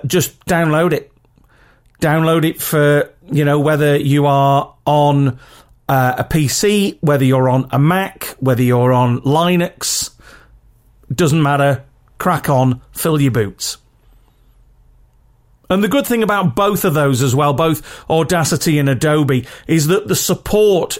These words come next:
is really good for both products. And both have got a really healthy online community that can help you with any problems that you might have.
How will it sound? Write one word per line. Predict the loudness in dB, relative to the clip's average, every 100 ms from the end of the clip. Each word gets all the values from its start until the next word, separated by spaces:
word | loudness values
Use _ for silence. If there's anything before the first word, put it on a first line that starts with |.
| -2
is | 0 2
really | 2 2 2 0 0 0
good | 0 2 0 -2 -8 -16 -20 -20 -20 -20 _ -8
for | -4
both | -2 0 0 -4
products. | -2 0 0 -2 -8 -16 -8 -2
And | 0 2
both | 0 0
have | -2 -2
got | -2 0
a |
really | 0 2 2 2 2 0 -2 -8 -20 -16
healthy | -6 -2 -2 -2 -2 -2 -4 -12 _
online | -2 2 2 2 0 0 -2 -6
community | -4 0 2 2 0 -2 -4 -2 -2 -4 -10 -20 -18 -4
that | -4 -2
can | -2 -2
help | 0 0 0
you | 0
with | 0
any | 0 0 -2
problems | -2 0 2 0 0
that | -2
you | 0 2
might | 2 0 -4
have. | -6 -6 -8